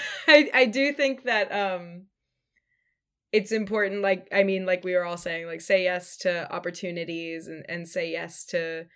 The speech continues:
to things that, uh, even if you're not fully interested in, you might, you might like it. Just, like, kinda step outside your comfort zone a little bit, 'cause I know that that was something that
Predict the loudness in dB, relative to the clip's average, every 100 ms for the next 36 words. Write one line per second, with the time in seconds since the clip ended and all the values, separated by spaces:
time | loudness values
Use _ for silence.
0 | _ _ -6 -2 -4 -4 -10 -8 -6 -6
1 | -8 -10 -10 -8 -10 -14 -18 _ _ _
2 | _ _ _ _ -2 0 0 0 -2 -4
3 | -4 -4 -6 -8 -6 -2 0 -2 -4 -6
4 | -8 -4 -2 -2 -6 -8 -6 -2 -2 -4
5 | -10 _ _ -12 -6 -4 -2 -2 0 -2
6 | -4 -8 -8 -8 0 2 2 0 _ _
7 | _ -20 -20 -4 -2 0 0 2 2 -2
8 | 0 0 2 -2 -4 -4 -6 -4 -4 -2
9 | -2 -2 0 -2 -2 -2 -2 0 0 0
10 | -4 -2 -4 -4 -8 -8 -6 -6 -8